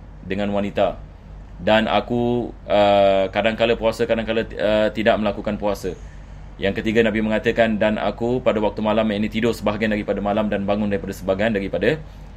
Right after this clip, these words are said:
daripada malam." Maka Nabi sallallahu alaihi wasallam mengajarkan kepada kita perkara-perkara seperti ini sebab ini beliau mengetahui kita ini tidak ada kemampuan untuk melakukan sedemikian dan dia dapat mem-, boleh memberi kemudarat ini kepada kita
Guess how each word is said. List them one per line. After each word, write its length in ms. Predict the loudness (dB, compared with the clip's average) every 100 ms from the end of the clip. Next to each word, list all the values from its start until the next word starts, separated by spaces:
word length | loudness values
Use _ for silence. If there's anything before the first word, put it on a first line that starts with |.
| -18 -18 -16
daripada 560 | 0 4 4 4 2 2
malam." 480 | 0 0 0 -2 -8 -14 -18 -20 -8 -4
Maka 160 | -2
Nabi 240 | 0 0 0
sallallahu 480 | 2 4 4 2
alaihi 160 | -2 -4
wasallam 320 | -4 -2 -2
mengajarkan 480 | 0 0 0 -2 -4
kepada 240 | -2 -2
kita 400 | -2 -2 0 -2 -6 -16 -18 -14
perkara-perkara 560 | 0 2 2 0 -4 -4
seperti 320 | -6 -2 0
ini 80 | 0
sebab 320 | 4 4 4
ini 160 | 0 2
beliau 160 | 2
mengetahui 720 | 2 0 0 0 0 -2 -6 -14 -6
kita 240 | -2 2
ini 320 | 2 2 -2 -8 -16 -16 -14 -4
tidak 240 | 2 4 2
ada 20 | -2
kemampuan 400 | -2 0 0 0
untuk 80 |
melakukan 320 | 0 -2 0 -4
sedemikian 560 | -2 -4 0 2 2
dan 240 | 2 2 2
dia 160 | 0
dapat 400 | 4 4 4 0
mem-, 240 | -2 -4 -2
boleh 240 | 0 0
memberi 320 | -2 -2 -4
kemudarat 400 | -2 2 2 2
ini 160 | 0 -6
kepada 240 | -4 -4
kita 400 | -4 -2 -2 -2